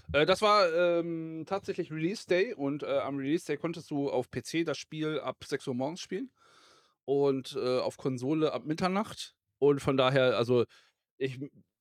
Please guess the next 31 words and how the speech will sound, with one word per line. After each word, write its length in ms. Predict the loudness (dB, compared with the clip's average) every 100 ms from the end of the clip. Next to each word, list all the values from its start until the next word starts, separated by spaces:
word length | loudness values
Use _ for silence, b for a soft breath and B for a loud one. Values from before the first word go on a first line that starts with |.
| _ _ _
kenn, 280 | 2 2 4
habe 180 | 4 4
sehr 220 | 4 4
viele, 300 | 2 4 6
ich 80 | 6
sag 120 | 4
jetzt 140 | 0 2
mal, 120 | 2
Streamer-Kollegen, 840 | 0 -6 -2 -2 2 4 6 4
die 80 | 2
sich 200 | 0 4
einen 140 | 4 4
Wecker 220 | 2 2
gestellt 340 | 0 0 0
haben 180 | 2 0
auf 140 | -2 0
fünf 280 | -2 -2
Uhr, 200 | 0 2
fünf 200 | 2 -2 -2
Uhr 80 |
dreißig 400 | 0 0 0 -2
online, 520 | -2 2 2 2 -2 -2
äh, 200 | 0 0
kurzen 540 | 0 -2 -4 -6 -6
Talk 300 | -2 0 0
und 220 | -2 -8 -6
dann 300 | -6 -6 -8
ging's 280 | -8 -8 -10
um 100 | -8
sechs 280 | -8 -8
rein. 260 | -6 -6 -6